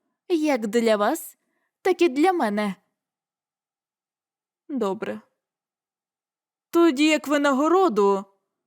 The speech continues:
якщо виграю все ж я, попрошу одне бажання, не пов'язане з політикою». Було погано видно в темряві, але, здається,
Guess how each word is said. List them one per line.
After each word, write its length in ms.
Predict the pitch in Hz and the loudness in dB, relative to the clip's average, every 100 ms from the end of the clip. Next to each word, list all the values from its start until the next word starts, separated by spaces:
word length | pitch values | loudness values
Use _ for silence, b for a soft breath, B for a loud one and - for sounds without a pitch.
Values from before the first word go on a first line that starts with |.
| _ _ _ _ | _ _ _ _
якщо 580 | 220 233 220 - - 277 | 0 2 2 -2 -2 0
виграю 480 | 262 269 240 247 226 | 2 0 2 2 0
все 280 | 214 247 220 | -2 0 0
ж 120 | 214 | 0
я, 340 | 220 277 247 - _ _ _ _ _ _ _ _ _ _ - | -2 0 -2 -8 _ _ _ _ _ _ _ _ _ _ 0
попрошу 520 | 359 370 381 - 359 | 0 2 0 2 2
одне 280 | 311 320 320 | 2 0 0
бажання, 800 | 339 - 302 202 196 196 196 190 _ _ _ _ _ _ _ _ - | 0 0 -2 -2 -4 -6 -6 -10 _ _ _ _ _ _ _ _ -8
не 200 | 330 339 | -4 0
пов'язане 760 | 381 285 220 208 196 220 233 | 0 0 0 0 0 -2 -2
з 80 | - | -4
політикою». 840 | - 220 196 196 190 196 196 196 196 _ _ _ _ _ _ _ _ _ _ _ _ _ _ b b b - | -6 -4 -6 -8 -8 -4 -4 -6 -10 _ _ _ _ _ _ _ _ _ _ _ _ _ _ b b b -10
Було 460 | 247 269 277 349 349 | -2 0 2 2 2
погано 580 | 330 269 302 330 254 | 0 0 0 -2 -2
видно 380 | 214 247 214 226 | 0 0 0 -4
в 60 | 233 | -4
темряві, 640 | 339 262 202 196 196 185 - _ _ _ _ _ | -4 -4 -4 -4 -4 -6 -12 _ _ _ _ _
але, 260 | 339 359 339 | -2 0 0
здається, 760 | 233 240 254 359 349 214 208 | 0 0 0 -2 -2 -4 -4